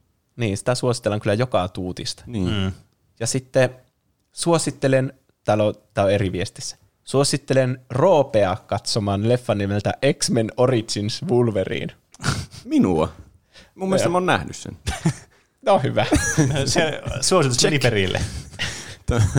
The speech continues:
Speaker 2: tämä oli hyvä suositus.
Speaker 1: No niin, se t-, toteutui instana.
Speaker 2: Niin.
Speaker 1: Se on, se on varmaan huonoin niistä X-Men-leffoista, ainakin mitä mä oon nähnyt.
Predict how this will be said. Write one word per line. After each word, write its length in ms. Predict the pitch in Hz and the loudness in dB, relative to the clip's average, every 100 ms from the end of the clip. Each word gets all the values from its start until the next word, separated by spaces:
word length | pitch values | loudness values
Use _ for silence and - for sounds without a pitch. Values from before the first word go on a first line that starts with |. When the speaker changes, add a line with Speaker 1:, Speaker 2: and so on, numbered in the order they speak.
| 110 | 0
Speaker 2:
tämä 300 | 104 104 98 | 0 0 0
oli 160 | 101 120 - - | 0 -2 -6 -8
hyvä 200 | 131 90 | -2 -2
suositus. 500 | - - - - - _ _ | -2 -8 -8 -12 -12 _ _
Speaker 1:
No 80 | 143 | -2
niin, 220 | 117 107 - | 0 0 -2
se 180 | - 135 | -6 -8
t-, 120 | - - | -10 -6
toteutui 400 | 120 110 104 101 | -2 0 0 -2
instana. 400 | 101 101 - 143 - - | -6 -6 -8 -10 -10 -4
Speaker 2:
Niin. 260 | 98 80 92 | -2 -2 -8
Speaker 1:
Se 140 | - 127 | -2 0
on, 100 | 104 - _ _ | 0 -4 _ _
se 80 | 160 | -6
on 60 | |
varmaan 280 | 151 147 131 | -2 0 0
huonoin 440 | 123 107 101 92 - | 2 2 2 0 -2
niistä 200 | - - - | -4 -6 -6
X-Men-leffoista, 720 | - 107 107 107 - 123 - - _ _ - | -6 -4 -2 -4 -4 -8 -10 -20 _ _ -8
ainakin 260 | 110 113 | -6 -4
mitä 200 | 107 113 | -4 -2
mä 160 | 110 104 | 0 0
oon 140 | 98 | 0
nähnyt. 300 | 104 117 123 | -2 -6 -10